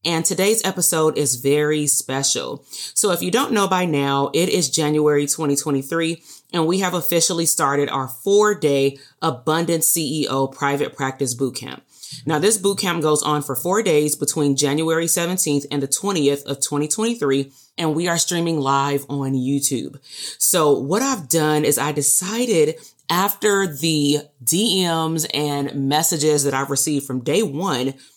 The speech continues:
when we talked about niches to riches, I definitely wanted to make this available for everyone in our community.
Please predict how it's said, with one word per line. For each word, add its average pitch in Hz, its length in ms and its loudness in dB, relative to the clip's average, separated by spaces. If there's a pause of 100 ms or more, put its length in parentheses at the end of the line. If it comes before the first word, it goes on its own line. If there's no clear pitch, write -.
when 151 160 2
we 156 100 2
talked 160 280 -2
about 147 280 2
niches 180 600 2
to 196 100 -4
riches, 131 800 -4
I 175 100 0
definitely 190 460 0
wanted 165 280 0
to - 80 -2
make 147 360 0
this 143 240 2
available 131 520 -2
for 127 360 -6
everyone 131 720 -2 (240)
in 151 160 0
our 139 120 0
community. 156 600 -4